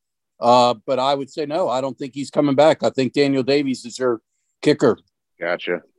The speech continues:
Speaker 2: Gotcha. Yeah. But back to your question, uh, Navy's gotta,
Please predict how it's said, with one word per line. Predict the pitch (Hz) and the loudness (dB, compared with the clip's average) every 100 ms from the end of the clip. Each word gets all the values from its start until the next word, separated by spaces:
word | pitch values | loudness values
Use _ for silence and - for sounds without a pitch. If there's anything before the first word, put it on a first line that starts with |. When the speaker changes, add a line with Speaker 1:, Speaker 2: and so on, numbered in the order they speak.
| _ - | _ -4
Speaker 2:
Gotcha. | 80 85 82 | -4 -2 0
Yeah. | 117 135 120 107 _ - - - - - - - | 4 6 6 2 _ -20 -20 -20 -18 -18 -18 -10
But | 95 | 2
back | 117 113 | 2 4
to | |
your | 110 | 2
question, | - 113 110 - 120 | 4 4 4 0 0
uh, | 98 90 | 0 0
Navy's | 98 104 101 | 2 2 2
gotta, | 107 101 | 2 2